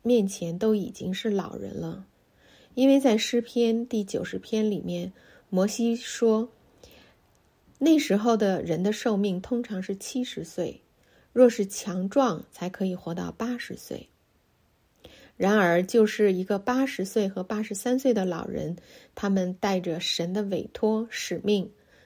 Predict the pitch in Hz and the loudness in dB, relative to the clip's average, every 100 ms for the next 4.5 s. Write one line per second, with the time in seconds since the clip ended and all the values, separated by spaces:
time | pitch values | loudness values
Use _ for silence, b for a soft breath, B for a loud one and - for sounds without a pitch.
0 | b - - 180 208 - 170 180 196 262 | b -10 -4 -2 -2 -4 -6 -6 -2 -2
1 | 202 190 - 185 185 190 180 175 214 269 | -2 -4 -8 -6 -4 -2 -2 -2 0 2
2 | 196 190 190 - 175 185 220 170 - _ | 0 -4 -8 -8 -6 -2 -2 -2 -6 _
3 | b b b b - 180 180 190 - 185 | b b b b -6 -4 -4 -4 0 2
4 | 220 - 175 160 180 | 2 -2 -6 -6 -8